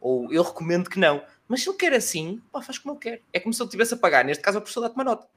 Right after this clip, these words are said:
<laughs> Portanto, se começarem a olhar dessa forma, acreditem, faz muita diferença. Ah, houve aulas que eu fui à primeira, ah, cadeiras que eu fui à primeira aula, ah, vi como é que o professor, eh, tratava este tipo de situações, de, pá, e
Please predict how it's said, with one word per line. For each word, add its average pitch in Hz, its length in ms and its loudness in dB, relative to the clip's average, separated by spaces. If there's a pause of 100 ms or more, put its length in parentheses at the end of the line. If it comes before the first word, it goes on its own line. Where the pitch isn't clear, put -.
(200)
<laughs> - 420 -16
Portanto, - 240 4
se - 400 -8
começarem 226 300 4
a - 20 8
olhar 208 180 8
dessa 190 280 6
forma, 185 400 6
acreditem, 190 600 -2
faz 196 260 4
muita 175 600 -2
diferença. 131 560 -4 (460)
Ah, 123 240 2
houve 147 200 2
aulas 202 280 10
que 180 160 -2
eu 147 80 0
fui 156 260 -2
à 139 80 4
primeira, 143 520 2
ah, 127 40 2
cadeiras 160 340 0
que 147 60 -14
eu 139 40 -6
fui 151 140 -4
à 139 60 2
primeira 175 320 0
aula, 175 380 4 (1160)
ah, 143 520 2 (100)
vi 214 140 -2
como 196 140 -2
é 175 40 2
que 180 80 -12
o 160 40 -14
professor, 160 380 -2 (300)
eh, 143 140 -2
tratava 156 400 0
este 151 120 -6
tipo - 100 -12
de - 60 -12
situações, 143 560 -10
de, 135 340 -6 (380)
pá, 113 200 0
e 113 120 -8